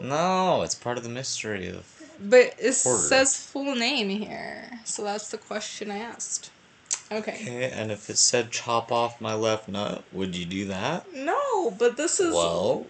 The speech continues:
Speaker 2: this is the point. You
Speaker 1: I'm
Speaker 2: have a,
Speaker 1: just
Speaker 2: you,
Speaker 1: kidding.
Speaker 2: <laughs> you have a good middle name, so it's not embarrassing.
Speaker 1: It's very regal.
Speaker 2: It's, it's your idol's name. Okay.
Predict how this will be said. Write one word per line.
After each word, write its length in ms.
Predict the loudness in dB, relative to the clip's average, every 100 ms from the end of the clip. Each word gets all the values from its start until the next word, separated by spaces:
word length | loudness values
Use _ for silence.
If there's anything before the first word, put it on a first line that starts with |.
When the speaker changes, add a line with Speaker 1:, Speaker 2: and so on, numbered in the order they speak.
| -10
Speaker 2:
this 360 | -2 0 0 -4
is 160 | -4
the 100 | -4
point. 360 | -6 -8 -10 -10 -16 -20 -20 -20 -20 -20 -20 -8
You 120 | 0 6
Speaker 1:
I'm 80 | 6
Speaker 2:
have 120 | 6
a, 20 |
Speaker 1:
just 200 | 4 4
Speaker 2:
you, 220 | 2 2 0 -4 -4 -4 -4 2
Speaker 1:
kidding. 240 | 4 4
Speaker 2:
<laughs> 40 | 2
you 140 | 2
have 240 | 6 6 8
a 140 | 6 4 -2 2
good 440 | 4 4 0 -2
middle 300 | -4 -4 -4
name, 400 | -8 -14 -16 -10
so 720 | -6 -4 -4 -6 -8 -12 -12 -12
it's 280 | -10 -6
not 240 | -2 -2 -4
embarrassing. 720 | -6 -4 0 -2 -2 -10 -12 -12
Speaker 1:
It's 120 | -14 -6
very 240 | -4 -4
regal. 760 | -4 -6 -4 -4 -8 -6 -8 -10 -14
Speaker 2:
It's, 320 | -12 -6 -4 -2
it's 580 | 2 4 2 -2 -4 -6
your 300 | 0 2 4
idol's 800 | 4 4 4 2 -2 -4 -4 -4
name. 380 | -6 -10 -12 -14 -14 -18 -14
Okay. 240 | -12 -14